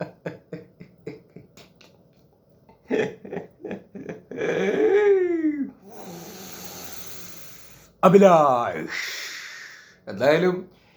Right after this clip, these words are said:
അഭിലാഷ് കണ്ടന്റ് ഉണ്ടാക്കി. ഏ? അത് വലിയ കണ്ടന്റ് ആണോ ചെറിയ കണ്ടന്റ് ആണോ എന്നുള്ളതൊക്കെ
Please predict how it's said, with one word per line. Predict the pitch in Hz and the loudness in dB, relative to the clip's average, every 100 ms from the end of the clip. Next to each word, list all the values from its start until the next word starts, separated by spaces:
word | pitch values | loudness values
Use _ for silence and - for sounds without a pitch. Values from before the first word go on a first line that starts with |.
| _ _ - | _ _ -4
അഭിലാഷ് | 156 196 196 147 156 196 - - - _ _ _ - | 4 6 8 6 4 0 -8 -16 -18 _ _ _ -2
കണ്ടന്റ് | 131 117 135 220 269 | 0 0 -2 -4 -2
ഉണ്ടാക്കി. | 202 214 320 294 233 - - _ _ _ _ _ _ _ - | -2 4 4 4 0 -6 -12 _ _ _ _ _ _ _ -6
ഏ? | 131 190 339 - - | -4 -4 -6 -10 -4
അത് | 123 | -2
വലിയ | 87 87 - - 240 | -4 -8 -4 0 4
കണ്ടന്റ് | 208 190 220 220 | 4 2 -4 -2
ആണോ | 214 214 | 0 0
ചെറിയ | 202 196 202 | 0 0 2
കണ്ടന്റ് | 202 190 196 190 | 0 -2 -2 0
ആണോ | 185 | -2
എന്നുള്ളതൊക്കെ | 185 180 180 175 190 | -2 -4 -6 -8 -8